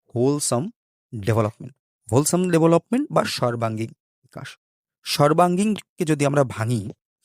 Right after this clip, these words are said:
দেখো সর্বাঙ্গীনকে যদি আমরা ভাঙি বাংলা কথায় সর্ব যোগ অঙ্গ, এই দুটো, দুটো শব্দ নিয়ে তৈরি হয়েছে সর্বাঙ্গীন। সর্ব মানে কি? সব। অঙ্গ মানে কি? সমস্ত যে অঙ্গগুলো আছে মানুষের দেহে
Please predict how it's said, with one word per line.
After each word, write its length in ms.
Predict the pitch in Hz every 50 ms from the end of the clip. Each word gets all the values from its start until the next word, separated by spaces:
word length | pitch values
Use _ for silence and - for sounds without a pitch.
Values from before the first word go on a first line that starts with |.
| _ - - - _ -
দেখো 200 | 135 139 - 143
সর্বাঙ্গীনকে 720 | - - 123 120 131 143 151 165 170 180 185 180 196 190
যদি 180 | 160 175 160 165
আমরা 180 | 151 160 160
ভাঙি 280 | 139 110 117 123 147 165
বাংলা 300 | 139 113 110 113 117 120 -
কথায় 260 | 117 - - 160 196 - _ _ _ _ _
সর্ব 760 | - - - - - 135 131 127 131 127 127 135 147 185 254 - _ _ _ _ _ _ _ _ - 127 117
যোগ 260 | 110 - 147 160 208 - _ _ _ _ _ _ _ _ _
অঙ্গ, 420 | - 131 117 110 110 104 98 104 104 - _ -
এই 140 | - 196 202
দুটো, 520 | 170 175 170 - _ - 214 247 285 381 _ _ _ _ _ _ _ _ _ _ _ _ _ _ _ _ _ -
দুটো 420 | 123 113 131 139 - _ - 190 208
শব্দ 480 | - - - - 127 120 120 127 127
নিয়ে 220 | 185 208 202 190 156
তৈরি 260 | - 135 127 123 123
হয়েছে 280 | 120 131 135 147 - -
সর্বাঙ্গীন। 1000 | - - - 127 117 113 113 110 113 110 110 110 110 110 104 120 160 165 127 101 - _ _ _ _ - - -
সর্ব 340 | - - 160 156 165 196
মানে 200 | 202 196 196 202
কি? 160 | 196 - - 220
সব। 420 | - - - - - 127 127 117 98 - _ _ _ _ _ _ _ _ _ _ _ -
অঙ্গ 280 | 147 143 151 165 165 180
মানে 220 | 175 175 175 185
কি? 140 | - 240 220
সমস্ত 600 | - - - - 170 190 220 240 196 - - 180
যে 140 | 156 135 135
অঙ্গগুলো 460 | - 123 120 120 120 123 127 123 120
আছে 260 | 113 113 - - 135
মানুষের 420 | 127 117 110 113 - - 117 107
দেহে 180 | 107 123 170 226